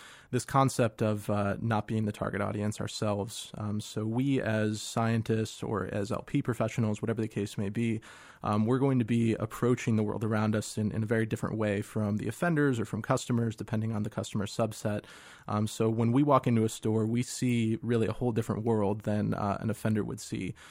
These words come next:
Um, you know, when you think about even the individual differences in things like vision, you know, do people have corrected vision? Are they able to see something that's ten feet away, twenty feet away?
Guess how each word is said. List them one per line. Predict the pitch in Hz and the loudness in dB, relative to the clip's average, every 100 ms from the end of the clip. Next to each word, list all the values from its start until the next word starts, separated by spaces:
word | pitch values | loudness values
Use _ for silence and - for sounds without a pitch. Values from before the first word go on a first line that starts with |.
| - - | -20 -10
Um, | - 107 107 101 | -2 0 0 0
you | 113 | 0
know, | |
when | 110 | 0
you | 110 | 0
think | - 127 | 0 2
about | 113 110 104 | 4 2 2
even | 120 120 110 113 | 0 2 2 0
the | - 117 110 | -4 -2 -2
individual | 113 127 113 120 | 0 2 2 2
differences | 113 117 120 127 | 0 0 0 0
in | 110 | 0
things | 117 110 | 0 -2
like | - | -4
vision, | 110 110 113 110 - | -4 0 0 -2 -4
you | 104 | -2
know, | 98 | -4
do | 110 | -4
people | 104 117 107 | -4 -2 0
have | 113 - | -2 -2
corrected | - 117 - 113 | 0 0 0 -4
vision? | 110 113 117 113 | 0 0 2 2
Are | 107 | 2
they | 120 | 0
able | 117 117 | 0 0
to | 107 | -2
see | - 123 | 0 -2
something | 120 113 113 113 | 0 0 2 0
that's | 107 - | 0 -4
ten | - 113 | -2 -2
feet | 123 110 | 0 0
away, | 107 104 | 2 0
twenty | - 113 110 | 0 0 0
feet | - 110 | -2 -4
away? | 110 104 107 | 0 0 -2